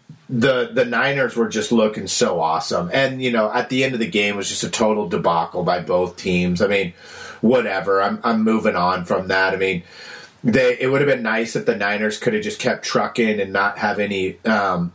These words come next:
speed bumps in the road at all. But, you know, it's the playoffs. They're on the road. I mean, it's still a huge win.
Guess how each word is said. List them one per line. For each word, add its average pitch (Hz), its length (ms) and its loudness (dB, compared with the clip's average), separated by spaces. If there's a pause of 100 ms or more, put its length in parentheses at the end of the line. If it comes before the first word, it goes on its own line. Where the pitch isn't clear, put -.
speed - 420 0
bumps 113 300 0
in 113 80 2
the 104 100 2
road 101 240 2
at 95 100 2
all. 92 360 2
But, 110 280 2
you 160 120 2
know, - 160 0
it's - 160 -4
the 147 120 2
playoffs. 101 520 0
They're 110 160 2
on 113 180 2
the 95 100 -6
road. 92 440 0
I - 20 0
mean, 101 140 -2
it's 87 100 -4
still - 260 2
a - 60 -4
huge 104 560 0
win. 85 540 -2